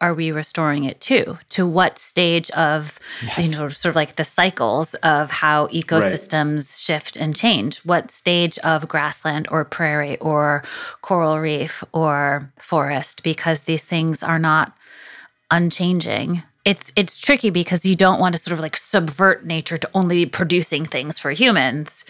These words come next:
Speaker 3: Right.
Speaker 1: But we also sort of have to acknowledge that as one of eight million or so species on the planet, that of course we need things from nature.
Speaker 2: Right.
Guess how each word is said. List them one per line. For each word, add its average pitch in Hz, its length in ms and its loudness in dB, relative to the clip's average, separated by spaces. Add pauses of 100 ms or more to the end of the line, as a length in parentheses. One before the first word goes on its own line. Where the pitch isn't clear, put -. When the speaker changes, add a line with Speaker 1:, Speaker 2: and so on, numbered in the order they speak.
(120)
Speaker 3:
Right. 98 300 -2
Speaker 1:
But 180 100 2
we 180 140 4
also 170 540 2
sort 151 220 -8
of - 40 -16
have 160 280 2
to 147 100 -4
acknowledge 151 640 0
that 147 340 -2 (100)
as 156 460 -2
one 156 400 0
of 151 480 -2
eight 156 200 -4
million 147 540 -4 (200)
or 156 120 -4
so 147 260 -2
species 151 460 -6
on 151 160 -4
the 151 60 -2
planet, 165 540 -2 (380)
that 156 300 2
of 156 140 -4
course - 340 0
we 160 160 -6
need 151 240 -6
things - 400 -8
from - 200 -10
nature. - 400 -12 (300)
Speaker 2:
Right. 92 360 -4